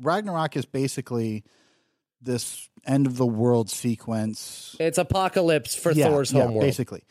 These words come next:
Speaker 1: Asgard. And he's trying to stop it the whole time. And then he finally, like, his dad comes to him in, like, a memory or a vision or whatever, and he goes, "Asgard is not a place, it's a people. As long as the people are safe,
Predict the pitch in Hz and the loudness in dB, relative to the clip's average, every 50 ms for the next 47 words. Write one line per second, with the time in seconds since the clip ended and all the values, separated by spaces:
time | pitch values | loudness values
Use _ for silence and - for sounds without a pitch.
0 | _ _ _ - 123 131 123 - - 110 85 73 - - _ _ _ _ _ _ | _ _ _ -4 -2 0 0 -2 -4 -6 -8 -8 -10 -16 _ _ _ _ _ _
1 | _ - 135 135 131 127 127 127 123 120 - 143 135 - - 156 151 165 156 - | _ -2 0 2 2 2 2 2 0 0 -2 -6 -6 -4 -2 -2 -2 0 0 -2
2 | 147 - - - 135 135 - 156 123 127 110 107 120 107 - - - 175 180 165 | -4 -2 0 0 0 0 -2 -4 -6 -6 -4 -4 -4 -4 -6 -6 -6 -2 -2 -2
3 | 120 92 98 92 87 - _ _ _ _ _ _ _ _ _ - 127 127 127 127 | -2 -2 -4 -8 -12 -16 _ _ _ _ _ _ _ _ _ -4 -2 0 0 2
4 | 127 127 123 123 131 127 127 117 113 135 147 175 175 165 175 143 - - - 135 | 2 0 0 -2 -4 -6 -10 -6 -2 -2 0 0 0 -2 -2 -4 -4 -4 -2 0
5 | 139 143 143 135 131 127 123 123 127 120 120 117 113 110 104 - - - _ _ | 2 2 2 2 2 2 2 0 -2 -2 -2 -2 -2 -2 -4 -6 -14 -20 _ _
6 | _ _ _ _ _ _ - 113 120 110 - - - 123 127 127 131 120 120 123 | _ _ _ _ _ _ -16 -14 -14 -14 -10 -6 -2 0 2 2 0 0 -4 -6
7 | 123 117 - 131 117 104 120 120 120 117 117 113 110 110 107 - - 107 110 123 | -6 -6 -4 -6 -4 -2 -2 -2 0 0 0 0 -2 -2 -4 -4 -4 -2 0 2
8 | 131 135 131 131 127 120 113 107 104 101 117 123 113 123 117 110 104 104 117 123 | 2 4 4 4 4 2 2 0 0 0 0 0 0 0 -4 -4 -2 0 2 4
9 | 127 123 117 120 117 113 - - - _ _ - 117 123 123 117 120 113 - 120 | 4 4 4 2 0 -2 -6 -14 -20 _ _ -6 -2 0 2 2 0 0 0 0
10 | 127 135 151 156 143 - - 135 127 123 117 113 - - 120 110 107 104 - - | 0 2 0 0 -2 -2 0 0 0 0 0 -2 -4 -4 -4 -4 -6 -8 -8 -8
11 | - 120 107 104 - - 113 104 - 110 - - - 107 107 _ 76 76 82 92 | -6 -4 -4 -4 -6 -8 -12 -14 -12 -14 -14 -12 -14 -14 -14 _ -12 -12 -12 -12
12 | 113 - - 113 113 117 117 - - - - 123 113 - - 143 139 123 - - | -12 -8 -4 -2 -2 -2 -2 -4 -8 -10 -8 -8 -8 -6 -6 -6 -6 -6 -6 -6
13 | - 117 107 98 95 - - - | -6 -6 -6 -6 -8 -12 -18 -20